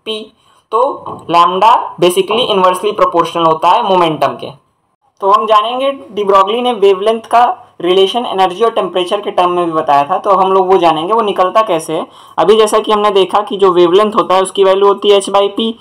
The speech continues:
Momentum के inversely proportional होता है। और हम ये भी जानते हैं कि एनर्जी, किसी moving particle की जो एनर्जी होती है वो होती है हाफ एम वी स्क्वायर, जो कि momentum के term में हम जिसे जानते हैं पी स्क्वायर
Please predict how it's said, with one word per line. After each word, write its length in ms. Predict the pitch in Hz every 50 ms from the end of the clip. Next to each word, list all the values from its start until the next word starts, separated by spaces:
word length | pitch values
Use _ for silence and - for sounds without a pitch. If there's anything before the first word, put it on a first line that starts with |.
| _ _ _ _ _ _ -
Momentum 420 | 170 175 180 185 190 185 208 208 196
के 100 | - 202
inversely 360 | 196 196 196 196 - 233 233
proportional 520 | 233 233 226 226 226 220 - - 214 208
होता 240 | 202 196 - 190 185
है। 200 | 185 185 - _ _ _ _ _ _ _ - - -
और 240 | 208 233 233 196 160 - - - _ -
हम 140 | 233 226 233
ये 120 | 233 233
भी 140 | 233 269 269
जानते 340 | 240 247 220 208 196 - 196
हैं 220 | 190 190 208 254 - - _ _ -
कि 120 | - 185 - 196
एनर्जी, 440 | 185 185 190 185 180 190 233 233 226 226 - _ _ _ -
किसी 220 | 202 196 233 233
moving 320 | 226 214 202 202 220 226 220
particle 420 | 220 202 196 190 196 - 220 220
की 120 | 220 - 220
जो 140 | 226 220 - 185
एनर्जी 340 | 180 180 180 180 196 220
होती 320 | 208 185 156 - - 143 135
है 140 | 135 151 - _ _ _ _ 156
वो 100 | 170 190
होती 240 | 214 214 - 254 254
है 60 | 233
हाफ 360 | 226 214 202 214 226 - - 196
एम 100 | 208 202
वी 180 | 202 220 214 202
स्क्वायर, 420 | - - 214 220 202 156 131 143 151 - _ _ _ _ _ _ _ _ _ _ -
जो 200 | 156 208 226 247
कि 200 | 240 233 190 156
momentum 540 | 165 165 180 190 196 196 202 - 240 247 240 220
के 80 | 240
term 200 | 240 226 220 214
में 120 | 220 220 226
हम 140 | 226 208
जिसे 220 | 190 202 - 214 202
जानते 300 | 202 196 190 185 175 214
हैं 140 | 214 208 -
पी 160 | 214 202 202 196
स्क्वायर 460 | - - 196 190 185 196 214 320